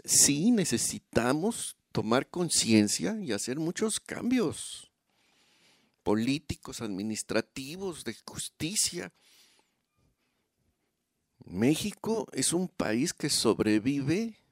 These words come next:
porque es mágico, porque es milagroso, gracias a la paciencia y a la generosidad, sí,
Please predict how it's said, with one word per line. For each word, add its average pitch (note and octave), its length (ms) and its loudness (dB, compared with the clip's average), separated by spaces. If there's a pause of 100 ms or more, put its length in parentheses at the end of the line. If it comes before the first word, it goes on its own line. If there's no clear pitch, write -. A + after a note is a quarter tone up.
(240)
porque - 300 -4
es D3+ 140 -2
mágico, F3+ 640 -4
porque - 320 -6
es F#3 80 -2
milagroso, F3+ 800 -4 (920)
gracias A#3+ 1200 -2 (1500)
a - 80 -2
la A2+ 240 2
paciencia F3 1080 -2 (1900)
y F#2 120 -6
a G#2+ 100 4
la G#2+ 460 0 (1000)
generosidad, C3 1120 0
sí, D3 380 -4